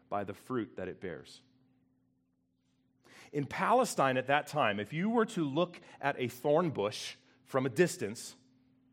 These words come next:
or at least not very carefully, it's possible that the black berries on those thorn bushes could be mistaken for grapes.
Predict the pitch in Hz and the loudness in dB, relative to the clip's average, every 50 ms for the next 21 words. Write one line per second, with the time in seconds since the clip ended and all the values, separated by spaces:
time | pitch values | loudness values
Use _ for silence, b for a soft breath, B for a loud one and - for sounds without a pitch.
0 | _ _ - 127 135 139 131 127 143 151 - - 160 151 131 143 156 156 156 - | _ _ 2 4 4 4 4 4 2 0 2 2 0 2 2 2 0 0 2 2
1 | 165 165 156 - - 107 95 95 - B B B B - - - - - 196 196 | 2 2 2 2 -4 -4 -4 -6 -6 B B B B -12 -12 -10 -6 0 2 4
2 | 226 240 - - 156 117 98 98 107 B B B B B 113 117 - 110 101 131 | 4 4 2 0 -2 -2 -2 -4 -4 B B B B B -4 -2 -2 0 4 4
3 | 147 151 156 - 131 131 180 190 170 123 110 117 110 - - 117 120 123 120 120 | 4 4 4 0 0 2 4 4 4 4 2 0 -2 -4 -2 -2 0 0 2 2
4 | 120 123 123 - - 147 147 151 147 117 107 101 95 - 120 107 - - - - | 0 0 -2 -2 0 0 2 2 0 0 -2 -4 -4 -6 -8 -10 -10 -14 -12 -6
5 | - 170 185 165 127 120 110 110 113 120 117 - - 107 95 - - 104 107 - | -2 -2 -2 -2 -2 -6 -6 -4 -6 -6 -8 -8 -8 -8 -8 -8 -10 -10 -8 -8
6 | 139 139 180 220 202 90 - - - | -8 -4 -4 -4 -4 -4 -8 -14 -20